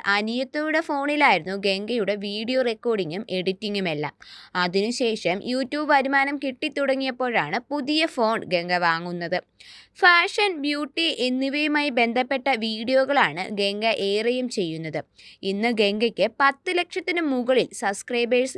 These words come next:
YouTube ചാനലിലുണ്ട്. മാത്രമല്ല, ആൺതുണയില്ലാത്ത കുടുംബത്തെ സംരക്ഷിക്കുന്നതും ഗംഗയാണ്. അച്ഛൻ്റെ ക്രൂരതകൾ മൂലം താനും സഹോദരിയും അമ്മയും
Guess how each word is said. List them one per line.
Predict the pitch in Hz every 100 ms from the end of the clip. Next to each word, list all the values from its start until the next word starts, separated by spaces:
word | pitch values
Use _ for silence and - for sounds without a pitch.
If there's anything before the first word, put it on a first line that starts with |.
| 214
YouTube | 208 240 247 -
ചാനലിലുണ്ട്. | 208 185 180 170 156 143 - _ - - - 359
മാത്രമല്ല, | 381 392 453 466 339 190 247 - 262
ആൺതുണയില്ലാത്ത | 277 294 349 359 370 349 339 330 330
കുടുംബത്തെ | 294 277 285 285 302 302
സംരക്ഷിക്കുന്നതും | 254 254 - 214 302 277 175 185 202
ഗംഗയാണ്. | 185 185 185 160 156 _ _ - - 190
അച്ഛൻ്റെ | 190 233 220 254
ക്രൂരതകൾ | - 226 226 226 240 247 254
മൂലം | 240 160 190 247
താനും | 269 262 277 311 -
സഹോദരിയും | 320 302 311 294 302 302 262
അമ്മയും | 254 269 294